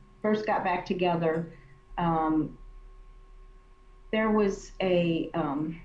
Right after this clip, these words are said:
God was just doing a work in our lives, and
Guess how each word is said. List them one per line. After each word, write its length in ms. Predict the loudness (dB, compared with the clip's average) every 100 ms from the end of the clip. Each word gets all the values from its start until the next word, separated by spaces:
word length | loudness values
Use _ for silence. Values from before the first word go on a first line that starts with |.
| -20 -20 -16 -4
God 300 | 0 2 2
was 120 | 0
just 220 | -2 0
doing 240 | 4 4 4
a 60 |
work 560 | 4 6 6 4 -2 -14 -18 -18 -6
in 120 | 0 2
our 180 | 4
lives, 680 | 4 4 4 2 -2 -6 -14 -16 -6
and 580 | -2 2 2 2 0